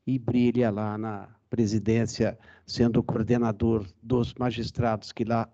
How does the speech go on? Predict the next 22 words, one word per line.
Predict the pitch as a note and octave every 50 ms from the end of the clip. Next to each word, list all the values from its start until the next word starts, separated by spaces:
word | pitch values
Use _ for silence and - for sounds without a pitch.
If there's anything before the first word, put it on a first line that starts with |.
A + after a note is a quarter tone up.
| _ _
prestam | - B2 A#2+ A#2 - - - A#2
assessoria. | A2+ G#2+ - - A#2+ A2+ - - A#2 A2 F#2 F2+ F2+ - - - _ _ _ _ _ _ _ _ _ _ _ _ _ _ _ _ _ _ _ _ G#2
É, | A2 G#2+ G#2+ G#2+ G#2+ G#2 G#2 G#2 G2+ G#2 - A2
cumprimento | - - C3 B2+ - B2+ A#2+ C3 B2+ B2 B2+
também, | - B2+ A#2+ A2+ G2 A#2+ A#2+ A2+ A2 A2 G#2+ G2+ G2+ G#2 G#2 G2+ - -
me | - A#2 A2+ A2+
permita, | - - A2+ A2 A#2+ C#3+ C#3 - A#2
senhor | A2 - C3 A#2 A2 G#2 G2+ G2 F#2+ F#2 G2+
diretor, | G2+ A2 A2+ A2 G#2+ - - - C#3 D3 C#3 C3 - - _ _ _ _ _ _ _ _
quero | - C3 A#2+ -
cumprimentar | - - B2 A2 - B2 A2+ A#2 A#2 A2+ - - B2+ A#2 A2 G#2+
os, | G2+ F#2 - -
os | - - - - - -
servidores | - - - C3+ A#2+ A#2 G#2+ A#2+ - - C3 C3+ C3+ B2+ A2+ A2+ G#2 F#2+ - - - - - _
da | - A2+ A#2
E | B2
P | B2+ B2 - C3 B2 A#2 A#2+ B2 A#2+
M | A#2 A2+ A2 A2 G#2 F#2+ -
e | A#2+ B2 A#2+
da | A2+ A#2 A2+
ejus, | A2 A2+ A2+ A2 A#2 B2 C3 C#3 D3 - -
na | A#2+ A#2+ A#2 A2 G#2